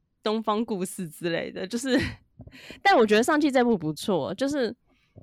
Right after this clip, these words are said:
他找的男主角就是华人嘛，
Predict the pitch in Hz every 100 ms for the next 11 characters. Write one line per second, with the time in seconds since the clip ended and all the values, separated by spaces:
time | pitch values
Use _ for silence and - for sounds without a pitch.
0 | _ _ - 277 269 285 - 185 156 170
1 | 170 165 185 175 165 180 175 95 85 -
2 | 208 214 185 160 156 143 151 135 135 90